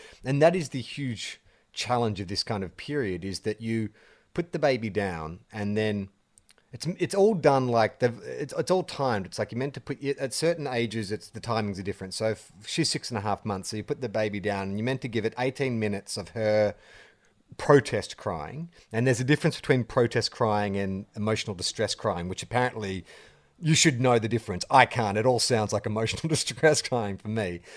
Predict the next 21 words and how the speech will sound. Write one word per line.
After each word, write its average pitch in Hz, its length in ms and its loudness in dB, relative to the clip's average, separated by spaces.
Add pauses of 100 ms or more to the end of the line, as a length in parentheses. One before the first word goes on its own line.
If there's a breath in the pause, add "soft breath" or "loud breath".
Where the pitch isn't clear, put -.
(260 loud breath)
You, 120 220 -2
you 127 140 -2
allow 151 200 8
that 139 180 2
to 127 60 -6
happen 117 240 -4
for - 80 -12
a - 40 -10
certain 123 220 -4
amount 113 120 -2
of - 60 -6
time, 110 220 0
then 123 140 0
you 135 80 -2
go 107 260 4
in 104 160 0
and 110 160 -2
then 120 120 0
you 117 80 -2
try 110 380 0
and, 101 340 0